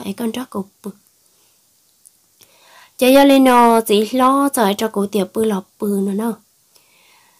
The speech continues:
Giờ chỉ lo cho bự ok, giờ chỉ lo mà cô lên thì cho ta, cho giờ chỉ lo lên chỉ lo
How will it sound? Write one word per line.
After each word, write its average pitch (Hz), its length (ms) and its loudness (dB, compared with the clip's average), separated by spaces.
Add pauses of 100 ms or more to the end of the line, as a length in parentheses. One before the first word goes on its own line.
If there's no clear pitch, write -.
(200)
Giờ 240 440 6
chỉ 214 100 2
lo 277 200 2
cho 247 160 2 (100)
bự 240 180 2
ok, 233 200 0 (380)
giờ 190 180 2
chỉ 190 140 2
lo 220 140 0
mà 269 140 2
cô 208 180 -6
lên 208 220 0
thì 190 160 -4
cho 208 160 -6
ta, 233 200 -6 (680)
cho 226 120 0
giờ 214 220 -2
chỉ 202 80 -4
lo 208 180 -2
lên 247 220 -4
chỉ 190 100 -10
lo 202 160 -6